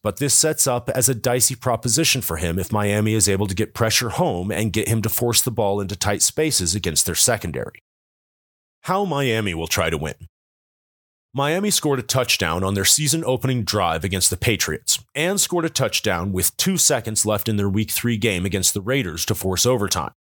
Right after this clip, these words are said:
In the ten-plus quarters between those plays, they had only two offensive touchdowns, one of which came on a short field from a turnover on downs. To sum it up, they have been very poor offensively to start the season. The loss of starting quarterback Tua Tagovailoa in week two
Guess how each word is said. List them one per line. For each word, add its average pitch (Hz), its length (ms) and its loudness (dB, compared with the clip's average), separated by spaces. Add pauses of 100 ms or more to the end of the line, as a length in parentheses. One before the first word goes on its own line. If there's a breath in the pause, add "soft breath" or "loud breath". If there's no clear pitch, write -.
In 156 140 -2
the 160 80 0
ten-plus 175 480 0
quarters 135 500 -2
between 127 360 -2
those 131 180 2
plays, 98 460 0
they 113 100 2
had 117 220 0
only 120 320 0
two 131 420 0
offensive 107 480 0
touchdowns, - 640 -2 (100)
one 107 280 -2
of 127 80 0
which 135 200 -2
came 113 380 0
on 113 180 0
a 104 80 0
short - 440 0
field 101 280 0
from 104 140 0
a 98 60 -2
turnover 98 600 0
on 87 140 0
downs. - 560 -2 (300)
To 147 80 -2
sum 170 200 2
it 175 80 0
up, 110 160 0 (140)
they 120 140 2
have 113 120 -2
been 107 160 -2
very 117 220 0
poor 131 300 0
offensively 95 500 -2
to 98 80 -2
start 90 240 2
the 104 80 0
season. 139 300 2 (220)
The 117 100 -2
loss 117 320 0
of 113 80 -4
starting 131 380 0
quarterback 101 580 -2
Tua 120 260 0
Tagovailoa 107 840 -2
in 113 160 0
week 120 240 0
two 120 320 0